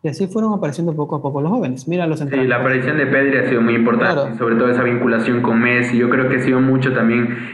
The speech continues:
Speaker 2: en mérito de Koeman. Así que yo creo que ha hecho un, un buen trabajo ahí,
Speaker 1: Y
Speaker 2: ¿no?
Speaker 1: no nos olvidemos de lo defensivo, porque Lenglet
Speaker 2: Ha
Speaker 1: está
Speaker 2: mejorado
Speaker 1: teniendo
Speaker 2: también, ha
Speaker 1: una,
Speaker 2: mejorado.
Speaker 1: Le-,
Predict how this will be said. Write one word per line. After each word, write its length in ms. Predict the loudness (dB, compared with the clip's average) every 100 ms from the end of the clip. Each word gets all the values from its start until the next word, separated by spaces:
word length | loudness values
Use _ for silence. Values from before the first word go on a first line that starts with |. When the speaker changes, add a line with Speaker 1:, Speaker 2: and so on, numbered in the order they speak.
| -4
Speaker 2:
en 140 | 0 2
mérito 320 | 2 2 2
de 160 | 2
Koeman. 320 | 2 2 2 2
Así 240 | 0 2
que 60 | 2
yo 120 | 2
creo 200 | 2 0
que 60 |
ha 20 | 0
hecho 140 | 2
un, 220 | 2 2
un 300 | 2 2 2
buen 140 | 2 2
trabajo 340 | 2 2 0
ahí, 140 | -2 -4 -10 -16 -20 _ _
Speaker 1:
Y 60 | -2
Speaker 2:
¿no? 80 | 0
Speaker 1:
no 80 |
nos 140 | 2 0
olvidemos 340 | 0 0 0
de 60 | 0
lo 80 | 0
defensivo, 460 | -2 -4 -2 -2
porque 360 | -4 -8 -10 -12 _ _ _ _ -6
Lenglet 300 | -2 0 0
Speaker 2:
Ha 20 |
Speaker 1:
está 80 | 0
Speaker 2:
mejorado 280 | 0 0 0 0
Speaker 1:
teniendo 80 | 0
Speaker 2:
también, 280 | 0 0 2
ha 40 | 2
Speaker 1:
una, 60 | 2
Speaker 2:
mejorado. 200 | 0 0
Speaker 1:
Le-, 180 | -2